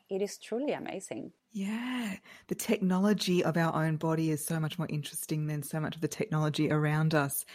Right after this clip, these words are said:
Speaker 2: And this is what I particularly like about yoga, having an online business and being attached to my phone and my screens
Speaker 1: <laughs>
Speaker 2: quite a lot of the day. It's really nice to be able to look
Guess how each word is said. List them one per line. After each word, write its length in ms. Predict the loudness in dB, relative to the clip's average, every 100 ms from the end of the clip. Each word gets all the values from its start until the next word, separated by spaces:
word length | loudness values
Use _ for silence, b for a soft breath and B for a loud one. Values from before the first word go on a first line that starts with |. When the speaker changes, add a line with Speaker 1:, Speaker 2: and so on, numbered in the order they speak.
| B B B 6
Speaker 2:
And 160 | 8
this 160 | 8 6
is 160 | 4
what 140 | 6 8
I 200 | 8 6
particularly 600 | 2 -2 0 2 4 4
like 280 | 4 2 2
about 480 | 4 4 2 -2 -10 0
yoga, 680 | 4 6 6 6 6 2 -2 -12 _ 4
having 280 | 6 6
an 60 | 4
online 420 | 4 4 4 4
business 480 | 4 4 4 2 4
and 240 | 4 4
being 560 | 2 0 0 0 -2 -6 B B B B B B 2
attached 460 | 2 4 2 4
to 60 | 4
my 160 | 4
phone 540 | 2 2 4 8 10 10
and 200 | 10 10
my 120 | 10
screens 500 | 10 8 8 8 6
Speaker 1:
<laughs> 80 | 6
Speaker 2:
quite 200 | 6 8
a 40 |
lot 160 | 8 8
of 100 | 8
the 80 | 6
day. 360 | 8 8 10
It's 200 | 8 6
really 280 | 6 8 8
nice 280 | 6 4 2
to 100 | 0
be 180 | 0 2
able 300 | 2 2 -2
to 160 | -2 0
look 260 | 0 0